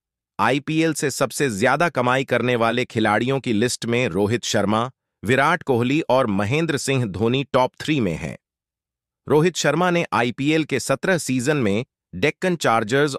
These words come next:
और मुंबई इंडियंस के लिए खेला है। इस दौरान उन्होंने सबसे ज्यादा कुल एक सौ पचास करोड़ रुपए की कमाई की। रोहित शर्मा के बाद धोनी ने सबसे ज्यादा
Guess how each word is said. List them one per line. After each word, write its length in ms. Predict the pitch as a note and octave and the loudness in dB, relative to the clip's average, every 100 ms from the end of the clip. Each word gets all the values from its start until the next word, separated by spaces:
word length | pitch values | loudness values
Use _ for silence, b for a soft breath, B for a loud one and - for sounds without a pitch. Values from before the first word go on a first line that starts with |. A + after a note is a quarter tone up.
| A2+ | 0
और 140 | A#2+ | 2
मुंबई 440 | G#2+ C3 D3 D#3 E3+ | 2 2 2 0 0
इंडियंस 520 | A#2+ A#2 A#2+ C3 - | 0 0 2 0 -2
के 160 | A2+ | -2
लिए 200 | G#2+ B2 | 0 0
खेला 380 | - - G#2+ D#2+ | -2 -2 0 0
है। 200 | C2+ - - _ _ _ _ _ _ _ | -4 -10 -14 _ _ _ _ _ _ _
इस 160 | D#3+ D#3 | -2 0
दौरान 460 | D3 C#3+ C#3+ D#3 E3 | 2 2 2 0 0
उन्होंने 440 | B2 A#2+ C#3+ C3+ | -2 0 0 -2
सबसे 460 | - C3+ - D#3+ B2 | -2 -2 -2 -2 0
ज्यादा 520 | F#2+ A2 A#2+ B2 B2 b b - | 0 2 2 2 0 b b 2
कुल 240 | F#3 F3+ - | 2 2 -2
एक 260 | D3+ E3+ - | 0 0 -2
सौ 280 | - D3+ D#3+ - | 0 0 0 -2
पचास 500 | G#2+ B2 C3+ C#3 - | 0 2 2 0 -2
करोड़ 420 | A2+ A2+ C3+ C3 | 2 4 4 4
रुपए 360 | G#2+ G2+ G#2+ | 0 0 0
की 140 | - C3 | 0 -4
कमाई 380 | A2 G2+ G2 D#2+ | 0 0 0 -4
की। 260 | - C2+ _ _ _ _ _ _ _ - A2+ | -10 -12 _ _ _ _ _ _ _ -4 2
रोहित 300 | D#3+ G3 - | 4 4 0
शर्मा 360 | D3 C3+ D#3 | 0 2 0
के 140 | D3+ A#2 | 0 0
बाद 300 | A2+ C3 C#3 | 2 2 -2
धोनी 400 | F#2 B2 C#3+ D3 | -2 0 0 0
ने 120 | C#3+ | -2
सबसे 600 | - E3+ F#3 - F#3 D3+ | -2 -2 -2 -4 -2 -2
ज्यादा 480 | F2 A2 A#2+ C3 | 0 0 2 0